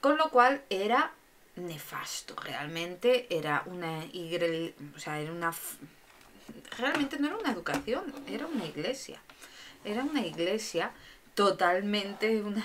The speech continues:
<laughs> educación, eh, de la iglesia y con profesores nefastos.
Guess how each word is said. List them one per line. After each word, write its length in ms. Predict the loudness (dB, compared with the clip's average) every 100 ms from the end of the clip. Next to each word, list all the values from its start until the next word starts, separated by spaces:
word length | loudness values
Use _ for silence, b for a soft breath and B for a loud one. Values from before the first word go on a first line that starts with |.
| -4
<laughs> 80 | -4
educación, 920 | -4 -4 0 0 0 -2 -4 -4 -10 -16 B B B B -4
eh, 800 | -2 0 0 -2 -4 -8 -10 -12 -14 -14
de 320 | -4 2 4
la 140 | 4
iglesia 720 | 0 0 2 2 2 -2 -2 -2
y 100 | -4
con 220 | -6 -6
profesores 800 | -8 -8 -6 -4 -2 -4 -6 -12
nefastos. 1040 | -8 -8 -8 -8 -8 -8 -14 -18 -20